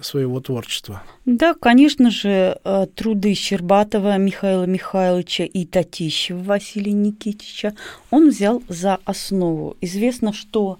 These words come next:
Speaker 2: эти историки исследовали, э, много, э,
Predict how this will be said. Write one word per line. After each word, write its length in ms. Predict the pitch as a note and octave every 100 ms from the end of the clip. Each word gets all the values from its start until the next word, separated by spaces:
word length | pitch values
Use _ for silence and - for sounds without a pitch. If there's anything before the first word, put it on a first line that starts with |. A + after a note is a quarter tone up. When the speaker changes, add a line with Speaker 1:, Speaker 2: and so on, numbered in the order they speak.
| - - - - -
Speaker 2:
эти 340 | - F#3+ - G3
историки 920 | F#3 - - G3 F#3 F#3+ - G#3+ G#3 - - -
исследовали, 1120 | - F#3+ - G3 G3 F3+ F#3 F#3+ F3+ F3+ E3+ -
э, 400 | - D#3+ D3+ -
много, 880 | - F3 F3+ F3+ E3 D#3+ D#3+ D#3+ - -
э, 60 | -